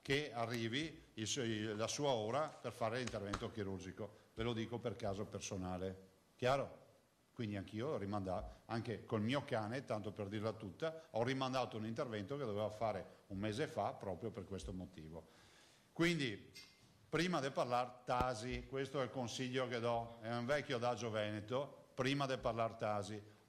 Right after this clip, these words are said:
che, che vuol dire cosa? Prima di parlare magari informati bene ed eviti anche di fare brutte figuracce. Di certo non posso accettare lezioni di etica e di morale da gente che non ha neanche capito di cosa si sta parlando.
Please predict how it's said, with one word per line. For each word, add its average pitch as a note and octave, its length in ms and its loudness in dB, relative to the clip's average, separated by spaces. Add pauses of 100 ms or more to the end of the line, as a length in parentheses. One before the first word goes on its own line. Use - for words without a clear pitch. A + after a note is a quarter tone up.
(120)
che, C3+ 160 0
che C3+ 120 -2
vuol C#3 120 2
dire C#3 160 2
cosa? A2+ 360 4
Prima E3 360 -2
di C3+ 140 2
parlare A2+ 420 2
magari A#2 240 -2
informati C3 580 0
bene G2+ 720 -4
ed A#2 140 0
eviti A#2+ 320 2
anche A2 240 2
di G#2 80 0
fare G2+ 280 2
brutte G2 300 -2
figuracce. F#2+ 840 -2 (220)
Di G#2+ 140 -8
certo C#3+ 300 2
non B2 160 -2
posso B2 240 -2
accettare A2 460 2
lezioni G#2+ 640 -2 (260)
di G#2+ 420 2
etica A2+ 760 2
e F#2+ 100 -6
di G#2+ 140 -2
morale G#2+ 800 0
da G#2 120 2
gente A2 300 2
che A2 80 0
non G#2 160 4
ha G2+ 60 4
neanche G#2 340 0
capito G#2 680 0
di G#2 100 -2
cosa G2+ 240 0
si G2 140 -2
sta G2 160 -2
parlando. F2 600 -2